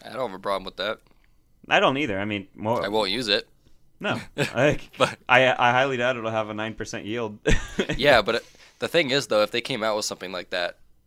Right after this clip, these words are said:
Speaker 1: even if I don't use it regularly, if I could switch to it or, like, exchange my funds for it in order to pay for, like, taxes or other things in, in that stable coin, that's pretty cool.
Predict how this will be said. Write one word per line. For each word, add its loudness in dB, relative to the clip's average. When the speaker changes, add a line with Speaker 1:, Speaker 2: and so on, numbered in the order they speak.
Speaker 1:
even 2
if -2
I 4
don't 2
use -4
it -14
regularly, -2
if -4
I 2
could -6
switch -8
to -6
it -6
or, 0
like, 0
exchange -6
my -2
funds -6
for -4
it -2
in -10
order 0
to -12
pay -6
for, -6
like, -6
taxes -4
or -4
other -2
things -6
in, -10
in -8
that -2
stable -6
coin, -6
that's 0
pretty -4
cool. -6